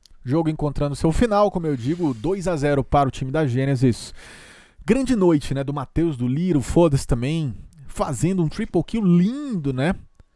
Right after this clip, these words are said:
Como o clutch dele no final do round. E foi aí espetacular o desempenho dele, fazendo a comemoração do macacão. Dessa maneira, a gente encerra a partida por aqui.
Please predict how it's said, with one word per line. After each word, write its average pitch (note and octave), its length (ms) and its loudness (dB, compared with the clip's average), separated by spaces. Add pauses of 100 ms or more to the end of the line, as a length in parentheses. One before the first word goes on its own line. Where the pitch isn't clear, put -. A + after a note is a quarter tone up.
(220)
Como C#3+ 180 -6
o C#3+ 40 -10
clutch C#3 400 0
dele C3+ 220 2
no C#3 80 -4
final B2+ 320 -4
do D3+ 80 -4
round. C#3 500 -4 (460)
E E3 60 -8
foi E3 320 0
aí C#3 100 2
espetacular F3 800 0
o E3 60 6
desempenho D#3 440 0
dele, C3+ 280 6
fazendo C3+ 320 2
a C3 40 -2
comemoração B2+ 480 0
do A#2 100 -2
macacão. C3 640 -4 (600)
Dessa G#3 420 4
maneira, F3+ 400 0
a - 20 0
gente C#3+ 600 -2 (380)
encerra D#3 400 -2
a - 20 0
partida B2 380 -4
por A#2+ 180 -2
aqui. B2 340 -4